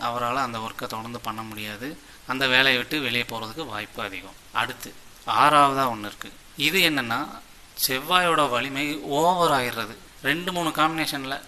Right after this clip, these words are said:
லக்னம் சந்திரனோடையும் தொடர்பா இருக்கும், ஆட்சி உச்ச திக்பலமாகி சுபகிரகத்தோடையும் சம்மந்தப்பட்டிருக்கும், அப்படி இல்லைன்னா செவ்வாயோட கர்மப்பதிவும் அதிகமா இருக்கும், ஆறு பத்தோடையும் செவ்வாயோட வலிமை அதிகமா இருக்கும். இப்படி ஏதாவது ரெண்டு மூணு இடத்துல செவ்வாயோட வலிமை அதிகமா இருக்கிறவங்க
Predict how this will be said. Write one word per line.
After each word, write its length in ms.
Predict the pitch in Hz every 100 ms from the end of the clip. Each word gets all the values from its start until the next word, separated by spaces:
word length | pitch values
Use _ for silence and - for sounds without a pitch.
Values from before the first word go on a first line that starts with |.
| 117
லக்னம் 280 | 117 127
சந்திரனோடையும் 640 | 127 123 123 127 123 143 147
தொடர்பா 300 | 139 135 139
இருக்கும், 380 | 131 - 139 - - -
ஆட்சி 300 | 123 135 139
உச்ச 160 | 135
திக்பலமாகி 760 | 127 127 127 127 127 131 135 143 143
சுபகிரகத்தோடையும் 840 | 123 123 127 120 131 123 131 156 156
சம்மந்தப்பட்டிருக்கும், 800 | 131 135 127 127 127 123 131 135 - - - -
அப்படி 180 | 127 131
இல்லைன்னா 280 | 131 147 151
செவ்வாயோட 400 | 135 127 135 127
கர்மப்பதிவும் 680 | 123 120 135 127 127 143 160
அதிகமா 380 | 123 123 127 123
இருக்கும், 380 | 117 120 135 - - - - - -
ஆறு 340 | - 113 139
பத்தோடையும் 680 | - 139 - 135 135 156 180
செவ்வாயோட 460 | 139 127 131 127 120
வலிமை 300 | 120 123 120
அதிகமா 320 | 113 117 117
இருக்கும். 360 | 113 123 123 135
இப்படி 360 | - 165 190 - - - -
ஏதாவது 480 | 131 156 175 165 165
ரெண்டு 280 | 143 156
மூணு 280 | 175 170 151
இடத்துல 480 | 147 - 147 165 175 -
செவ்வாயோட 400 | 131 143 139 131
வலிமை 320 | 123 135 131
அதிகமா 460 | 113 113 127 131 123
இருக்கிறவங்க 500 | 110 - 107 98